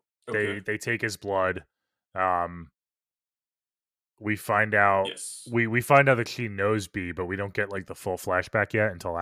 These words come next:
Speaker 2: Right.
Speaker 1: afterwards.
Speaker 2: Right.
Speaker 1: But
Speaker 2: Right.
Speaker 1: yeah, everyone starts drinking from his blood.
Speaker 2: Right.
Speaker 1: And, um,
Speaker 2: So they drink Cole's blood mixed with Boom. Remember, Boom Boom was the original
Speaker 1: Yes.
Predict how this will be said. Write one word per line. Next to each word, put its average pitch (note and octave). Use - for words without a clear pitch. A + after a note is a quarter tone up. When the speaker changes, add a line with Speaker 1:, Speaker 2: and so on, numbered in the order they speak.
Speaker 2:
Right. G#2
Speaker 1:
afterwards. G#2+
Speaker 2:
Right. E2+
Speaker 1:
But F2+
Speaker 2:
Right. F2
Speaker 1:
yeah, G#2
everyone G2
starts F#2
drinking F2+
from F2
his E2+
blood. F2
Speaker 2:
Right. F#2
Speaker 1:
And, F2+
um, E2
Speaker 2:
So -
they B2
drink C3+
Cole's C3+
blood B2
mixed B2
with G#2+
Boom. A#2+
Remember, A#2+
Boom B2+
Boom B2
was A#2
the A#2
original A2+
Speaker 1:
Yes. F#2+